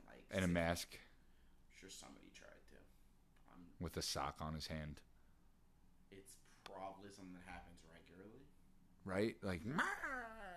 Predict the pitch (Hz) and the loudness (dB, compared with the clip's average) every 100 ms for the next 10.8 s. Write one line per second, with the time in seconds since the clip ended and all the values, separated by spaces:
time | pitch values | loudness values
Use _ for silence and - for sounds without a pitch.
0 | 175 190 185 202 247 226 220 208 208 175 | -6 -4 -2 2 2 4 4 4 2 0
1 | 226 - - - - - - - - - | -2 -2 -4 -12 -12 -14 -14 -14 -12 -10
2 | - - - - - - - - - 98 | -8 -8 -10 -12 -12 -12 -10 -10 -10 -10
3 | 64 52 - - - - - - - - | -12 -12 -14 -16 -18 -20 -20 -20 -20 -20
4 | - - 107 123 127 120 - - - - | -20 4 12 12 12 8 2 -14 -16 -18
5 | - 151 156 143 180 208 208 196 185 175 | -2 2 2 8 12 12 12 12 12 12
6 | 160 156 156 - 156 143 143 127 135 135 | 12 12 12 12 12 12 12 12 12 12
7 | 123 120 123 120 110 104 104 107 - 104 | 12 12 12 12 12 12 12 12 12 8
8 | 95 90 - 101 90 - 90 98 85 80 | 8 6 8 10 8 4 8 10 8 6
9 | 85 82 78 - 85 90 90 87 85 85 | 6 6 2 2 2 4 6 6 4 0
10 | 76 85 95 80 73 76 58 | 2 2 2 2 -2 -4 -6